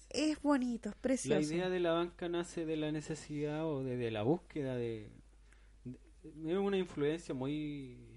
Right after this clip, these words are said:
Speaker 2: Christian Barkeriana.
Speaker 1: Ujú.
Speaker 2: Quería hacer yo un programa así porque yo creo que ese es un camino muy bello para hacer... Eh,
Speaker 1: Sí.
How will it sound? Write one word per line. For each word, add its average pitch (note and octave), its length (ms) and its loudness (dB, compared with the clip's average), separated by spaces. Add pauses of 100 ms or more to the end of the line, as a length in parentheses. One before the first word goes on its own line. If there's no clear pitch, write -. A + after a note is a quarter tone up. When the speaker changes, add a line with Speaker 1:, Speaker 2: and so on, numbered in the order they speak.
(100)
Speaker 2:
Christian C3+ 420 -4
Barkeriana. B2 720 -4 (100)
Speaker 1:
Ujú. C4 300 2 (400)
Speaker 2:
Quería B2+ 280 2
hacer C#3+ 300 0
yo D3+ 120 2
un D3+ 100 -2
programa B2+ 400 -2
así C3+ 140 -8
porque C3 340 -8
yo A#2 140 -8
creo A#2+ 220 -4
que A2+ 140 -4
ese B2+ 380 -6
es - 160 -10
un A#2+ 140 -10 (120)
camino B2 360 -4
muy C3 260 -2
bello C3+ 340 -4
para A#2 200 -6
hacer... A#2+ 260 -10
Eh, A#2 240 -10
Speaker 1:
Sí. G3 340 -4